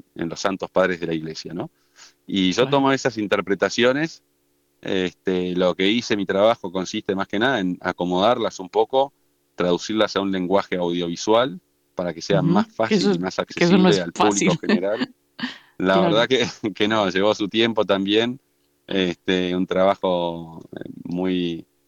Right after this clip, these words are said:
Speaker 1: plástico, ¿no? Porque no era algo que hice en el guión, el guión hizo un primer guión, borrador, lo corrigieron, eso, di a sacerdotes amigos, teólogos que lo, que lo corrijan, para asegurarme que al menos desde la parte,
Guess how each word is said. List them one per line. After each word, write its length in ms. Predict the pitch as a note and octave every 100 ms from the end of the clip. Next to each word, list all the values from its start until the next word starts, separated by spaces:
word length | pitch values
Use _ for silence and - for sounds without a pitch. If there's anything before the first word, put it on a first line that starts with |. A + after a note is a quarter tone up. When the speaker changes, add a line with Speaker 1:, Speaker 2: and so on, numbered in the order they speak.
| -
Speaker 1:
plástico, 560 | A#2 B2+ - G2 F#2
¿no? 180 | F#2 B2
Porque 360 | F#2+ E2 F2 E2+
no 120 | F#2
era 220 | F#2 F#2
algo 200 | F#2 F2+
que 120 | -
hice 220 | F2+ - E2+
en 60 |
el 80 | E2+
guión, 220 | F#2 A#2
el 80 | F#2+
guión 320 | F2 G2 G2
hizo 260 | G2 G2+ F2+
un 80 | E2+
primer 320 | F2 F#2+ F2+
guión, 380 | F2+ G#2+ B2+ G#2+
borrador, 560 | F#2 F2+ F#2+ B2+ B2+
lo 120 | G#2 F2
corrigieron, 760 | E2+ E2 - G2 F#2 F2+ E2+ _ _ _ _
eso, 280 | - - F2
di 160 | F#2 F#2+
a 280 | F2+ F2
sacerdotes 640 | E2+ E2+ F2 E2 F#2+ F2 -
amigos, 420 | F2 G#2+ A2 G2
teólogos 380 | F2+ G2 G#2+ F#2
que 80 | E2+
lo, 160 | D#2+ - _
que 60 | D#2+
lo 100 | D#2+
corrijan, 800 | F2 G2 A#2 A#2 - C3+ D#3+ - _ _ _ _
para 160 | - D#2+
asegurarme 580 | - F2+ F2+ G#2+ G#2+ F#2
que 80 | F2+
al 120 | F#2
menos 320 | G#2+ A2+ F#2+
desde 200 | F2 F2
la 120 | F2
parte, 720 | F2+ G2+ G2 G2 F#2 F2 E2